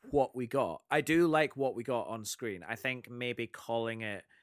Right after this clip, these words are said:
Shang-Chi and then having him front and center on, on, on the posters and stuff like that, because it, it is billing it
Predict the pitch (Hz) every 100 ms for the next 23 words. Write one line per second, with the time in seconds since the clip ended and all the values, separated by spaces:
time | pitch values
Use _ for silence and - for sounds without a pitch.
0 | _ _ - - 117 104 - 113 104 98
1 | 98 92 107 107 104 101 98 95 - 120
2 | 104 104 - 101 101 - 95 95 92 -
3 | 101 98 95 95 92 _ _ _ _ _
4 | _ 110 107 107 110 104 101 117 107 -
5 | 107 98 98 98 101 104 135 151 139 147
6 | - 151 147 127 139 160 156 139 107